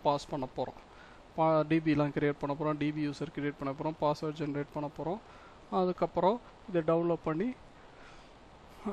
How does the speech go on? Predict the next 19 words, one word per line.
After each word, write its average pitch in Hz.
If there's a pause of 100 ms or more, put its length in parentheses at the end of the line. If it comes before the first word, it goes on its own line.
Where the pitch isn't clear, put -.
(240)
அதான் 175
உங்களுக்கு 175
WordPress-உடைய 151
admin. 151
So, 160
இப்போ 160
வந்து 165
password, 170
அ, 147
வந்து 170
WordPress 165
அட்மின்ல 156
தான் 151
கிடைப்பாங்க. 147
இப்போ 175
இந்த 147
password 143 (100)
தேவையில்லை. 131 (300)
ஓகேங்களா? 143